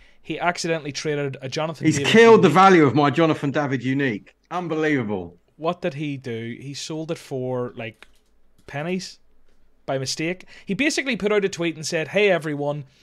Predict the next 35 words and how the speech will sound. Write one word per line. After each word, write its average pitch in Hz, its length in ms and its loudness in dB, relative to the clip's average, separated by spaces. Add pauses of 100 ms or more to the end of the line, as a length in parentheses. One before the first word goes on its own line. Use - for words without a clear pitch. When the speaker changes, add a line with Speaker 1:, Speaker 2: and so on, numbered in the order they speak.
(380)
Speaker 1:
um, 156 460 0
send 220 460 -2
me 214 100 0
an 185 100 0
offer 156 360 -2
for 147 160 -12
my 147 160 -4
Jonathan 139 480 -8
David 123 400 -6 (640)
of 139 120 -6
the 135 100 -6
cards 143 360 -2
you 135 60 -6
want 127 200 -8
to 123 40 -14
give 117 260 -10
me, 170 220 -8 (320)
and 147 160 -6
I 165 80 0
will 165 140 -2
send 147 340 -6
you 185 160 -2
back 139 440 -4 (300)
an 139 160 -6
offer 143 460 -4 (300)
in 175 180 -4
eth 139 240 -8
for 135 300 -8
those 127 220 -10
cards." 156 540 -4 (500)
But - 120 -4
what 175 100 2
he 170 120 4
accidentally 165 440 0
did, 143 300 -4